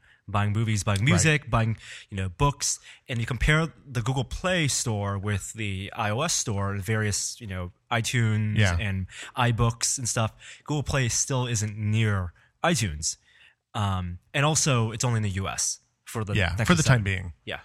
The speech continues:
Speaker 2: Uh, the interesting thing about the Nexus is that they're only selling it through the Play Store. So again, they'll have credit cards on file as well, making it much easier to, to get people to buy
Speaker 1: That's,
Speaker 2: apps.
Speaker 1: what's a Google Wallet?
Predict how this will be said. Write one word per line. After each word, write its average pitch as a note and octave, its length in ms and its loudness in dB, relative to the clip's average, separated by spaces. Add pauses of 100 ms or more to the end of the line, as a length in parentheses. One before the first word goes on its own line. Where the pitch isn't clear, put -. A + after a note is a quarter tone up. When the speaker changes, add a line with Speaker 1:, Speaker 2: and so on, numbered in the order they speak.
(260)
Speaker 2:
Uh, D3 180 8
the F3+ 120 2
interesting F#3+ 340 2
thing F#3+ 140 -2
about E3+ 140 0
the C#3+ 80 2
Nexus C#3 400 4
is A#2 160 4
that A#2 140 2
they're A#2 160 4
only A#2 180 4
selling A2+ 280 2
it A2 80 -6
through A2+ 140 -2
the G2 80 -2
Play G#2+ 180 2
Store. G2 240 0
So A#2+ 180 4
again, A2+ 280 4
they'll A2 140 4
have G#2+ 180 4
credit G#2 180 -2
cards G2 220 2
on F#2+ 120 4
file G2 300 2
as F#2 120 -2
well, F#2+ 340 0 (240)
making A2 240 2
it A2 80 -4
much A2 200 2
easier G2 320 2
to, G2 80 -8 (300)
to - 100 -10
get G#2+ 120 -2
people G#2 180 -2
to F#2+ 120 0
buy F2+ 180 2
Speaker 1:
That's, F2 320 0
Speaker 2:
apps. B2 40 -2
Speaker 1:
what's A#2 120 -6
a A2+ 60 -10
Google A#2+ 260 -2
Wallet? A#2 340 -4